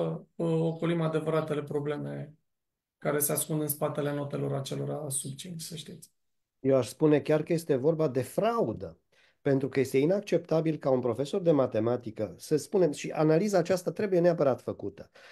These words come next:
Speaker 2: la clasă să aibă copilul opt și la examen să aibă unu cincizeci sau doi. Deci diferențele acestea sunt, uh,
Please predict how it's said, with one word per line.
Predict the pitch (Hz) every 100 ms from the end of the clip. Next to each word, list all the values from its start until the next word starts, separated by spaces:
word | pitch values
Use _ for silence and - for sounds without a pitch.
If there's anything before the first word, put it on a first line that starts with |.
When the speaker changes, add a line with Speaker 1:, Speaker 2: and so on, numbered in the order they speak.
| -
Speaker 2:
la | 127 139 139
clasă | 151 160 151 - 123
să | -
aibă | 147 170 165
copilul | 123 113 139 123 -
opt | 151 170 -
și | - - 147
la | 131 131
examen | 127 123 113 156 156 139
să | 131
aibă | 143 135
unu | 135 143 131
cincizeci | 117 127 117 113
sau | - 107 101
doi. | 101 90 85 _ _ _ _ _ - _ _
Deci | 143 139
diferențele | 127 131 - 139 185 190 160 139
acestea | 127 113 - 131 - 117 104
sunt, | - 131 156 160 -
uh, | 147 139 131 127